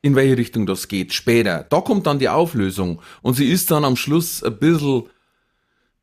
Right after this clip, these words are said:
also ganz am Schluss wird's cheesy, aber bis dahin hab ich mir jetzt mir nur gedacht, what the fuck? Der kann doch jetzt nicht, der war doch eigentlich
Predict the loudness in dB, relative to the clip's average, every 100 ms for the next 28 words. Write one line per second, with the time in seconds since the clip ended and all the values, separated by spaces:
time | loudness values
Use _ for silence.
0 | _ _ -4 -2 0 2 4 4 2 0
1 | 2 2 2 0 0 0 2 -2 0 0
2 | 0 0 -2 -4 0 2 2 2 2 4
3 | 4 4 4 2 4 4 4 2 -2 -4
4 | _ _ _ _ _ _ _ _ _ _
5 | _ _ 4 4 4 0 -2 -2 -2 -6
6 | -6 -2 -2 2 2 2 0 -2 -2 -4
7 | -6 0 2 2 0 0 0 2 0 -4